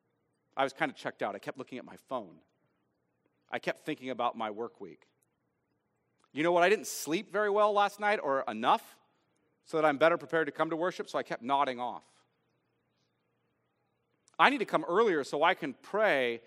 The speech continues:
and prepare my own heart for worship. I should probably prep the day before so I'm not stressed out the morning of trying to get all my clothes and everything else together and yelling at my wife on the way to church. Probably not good for my worship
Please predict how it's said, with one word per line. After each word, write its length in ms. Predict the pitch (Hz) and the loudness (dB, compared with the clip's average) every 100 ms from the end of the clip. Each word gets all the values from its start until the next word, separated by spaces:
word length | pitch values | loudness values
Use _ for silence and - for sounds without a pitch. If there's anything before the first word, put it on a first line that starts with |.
| _ - | _ -10
and 100 | 139 | -8
prepare 320 | 143 170 170 | -6 0 2
my 140 | 165 156 | 4 2
own 100 | 135 | 0
heart 280 | 160 170 - | -2 -2 -6
for 100 | 110 | -10
worship. 420 | 104 - - - _ _ _ 220 | -12 -16 -20 -20 _ _ _ 6
I 120 | 302 | 6
should 200 | 392 277 | 4 2
probably 340 | 208 170 185 | 6 6 4
prep 420 | - - 311 - | 0 4 4 4
the 100 | 180 | -4
day 180 | 165 185 | 0 2
before 720 | 160 - 262 277 185 147 143 - - _ _ _ - | 0 -4 0 4 6 6 2 -2 -20 _ _ _ 0
so 160 | 208 | 4
I'm 100 | 214 | 6
not 160 | 226 190 | 4 0
stressed 400 | - 220 - 226 | 0 0 4 8
out 200 | 226 226 | 8 6
the 80 | 175 | -2
morning 320 | 196 185 196 | 0 0 6
of 240 | 202 180 | 6 6
trying 260 | - 202 196 | 2 2 2
to 40 | |
get 260 | - 190 202 | 0 4 6
all 200 | 208 196 | 6 6
my 100 | 180 | 2
clothes 400 | - 202 208 170 | 2 2 2 2
and 80 | 185 | 0
everything 240 | 185 185 | 0 -2
else 160 | 185 - | -2 -4
together 360 | 160 185 185 | 2 2 2
and 80 | 175 | 0
yelling 240 | 175 190 190 | 2 2 2
at 80 | |
my 140 | 170 170 | 2 4
wife 340 | 170 185 - - | 4 2 0 -2
on 160 | 165 | -2
the 60 | 160 | 0
way 140 | 160 | 0
to 60 | 139 | -2
church. 460 | - 147 107 - - _ _ _ _ _ _ | -2 -2 -4 -14 -20 _ _ _ _ _ _
Probably 240 | - 175 175 | 0 2 4
not 220 | 175 139 | 2 2
good 200 | 156 147 | 0 0
for 380 | - 135 127 104 _ _ _ _ _ _ - | -2 -2 -2 -4 _ _ _ _ _ _ 2
my 180 | 143 139 | 6 6
worship 540 | 127 131 - 107 - | 4 -4 -6 -12 -14